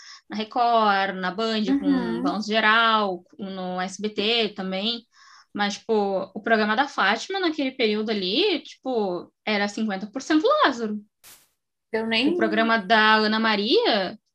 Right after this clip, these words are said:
Speaker 1: era cinquenta por cento Lázaro. E é uma, e é uma postura de editorial que eu achei bem, bem assim,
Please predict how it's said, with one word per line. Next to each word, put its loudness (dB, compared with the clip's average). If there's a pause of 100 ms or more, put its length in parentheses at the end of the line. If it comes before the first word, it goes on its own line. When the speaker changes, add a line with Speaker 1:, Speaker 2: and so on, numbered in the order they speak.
(120)
Speaker 1:
era -4
cinquenta -6
por -16
cento -6
Lázaro. -2
E 0
é 2
uma, 0
e -2
é 0
uma -2
postura -2
de -4 (500)
editorial 2
que -8
eu 0
achei 2
bem, -2 (800)
bem -6 (120)
assim, -4